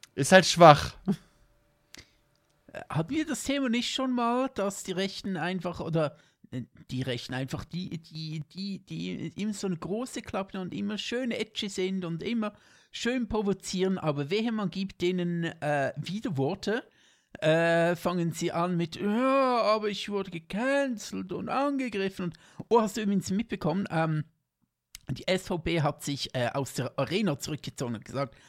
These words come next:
Speaker 2: „So, wir bo-, boykottieren das jetzt.“
Speaker 1: Es tut mir
Speaker 2: Nachdem
Speaker 1: leid, aber deine Informationen sind veraltet.
Speaker 2: Ja, ich weiß, ich weiß. Lass mich zu Ende sprechen.
Speaker 1: Okay.
Speaker 2: Ich weiß. Ähm, ich möchte es kurz erklären, weshalb. Äh, Thomas Aschi und
Speaker 1: Du müsstest
Speaker 2: so
Speaker 1: erstmal erklären, was die Arena ist.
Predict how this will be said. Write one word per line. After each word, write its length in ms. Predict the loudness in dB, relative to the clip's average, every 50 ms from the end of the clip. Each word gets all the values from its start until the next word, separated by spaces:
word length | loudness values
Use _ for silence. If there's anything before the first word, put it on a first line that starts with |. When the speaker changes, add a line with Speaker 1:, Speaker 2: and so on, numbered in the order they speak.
| -20 _ _
Speaker 2:
„So, 340 | -8 -2 0 2 2 2 0
wir 140 | -2 -4 -4
bo-, 300 | -4 -6 -6 -6 -8 -8
boykottieren 880 | -8 -6 -4 -4 -4 -6 -6 -10 -10 -8 -2 2 2 2 4 2 2
das 160 | 2 0 0
jetzt.“ 380 | -2 -4 -6 -6 -12 -14 -14 -16 _
Speaker 1:
Es 60 | -18
tut 340 | -18 -18 -18 -20 _ _ -2
mir 60 | 0
Speaker 2:
Nachdem 560 | 0 0 0 -2 -4 0 2 4 4 6 4
Speaker 1:
leid, 140 | 4 2 2
aber 140 | 0 0 2
deine 220 | 2 2 2 2
Informationen 720 | 0 0 0 0 2 2 0 0 0 2 2 4 4 2
sind 140 | 0 0 -2
veraltet. 680 | -2 -2 -2 0 2 0 0 2 0 -2 -2 -2 -8 -18 _ _ _ _ _ _ -20 -18 _ -2
Speaker 2:
Ja, 100 | 0 0
ich 120 | 2 2
weiß, 260 | 2 2 2 0 -2 -8
ich 120 | -6 -4
weiß. 260 | -4 -4 -4 -4 -4
Lass 240 | -4 -4 -4 -4 -4
mich 240 | -4 -4 -4 -8 -8
zu 100 | -6 -4
Ende 180 | -2 -2 -4
sprechen. 400 | -4 -6 -8 -10 -12 -10 -10 2 2
Speaker 1:
Okay. 280 | 2 4 6 4 4 4 -2 -12 -20 -20 _ _ _ _
Speaker 2:
Ich 140 | -6 -4 -2
weiß. 280 | -2 -4 -4 -8 -6 -2
Ähm, 360 | 0 2 2 2 0 -2 -4 -6 _
ich 140 | -6 -4 -4
möchte 220 | -4 -4 -4 -6
es 80 | -8 -4
kurz 220 | -6 -6 -6 -6
erklären, 300 | -8 -6 -6 -6 -4 -4
weshalb. 480 | -6 -4 -2 0 0 0 0 -2 -2 -2
Äh, 160 | 0 0 0
Thomas 360 | -2 -4 -4 -4 -4 -6 -4
Aschi 440 | -2 -2 -2 -2 -2 -4 -4 -4 -4 -6 _ _ _ _ _ _ _ _ _ _ _ _ -16 -14 _
und 140 | -2 2 4
Speaker 1:
Du 80 | 6
müsstest 260 | 6 6 4 2 -2
Speaker 2:
so 60 | 0 0
Speaker 1:
erstmal 280 | 2 4 6 4 4
erklären, 300 | 4 4 4 4 4 6
was 120 | 4 2 0
die 120 | 0 2
Arena 460 | 2 2 4 4 4 4 4 2 0
ist. 320 | -2 -6 -8 -8 -10 -14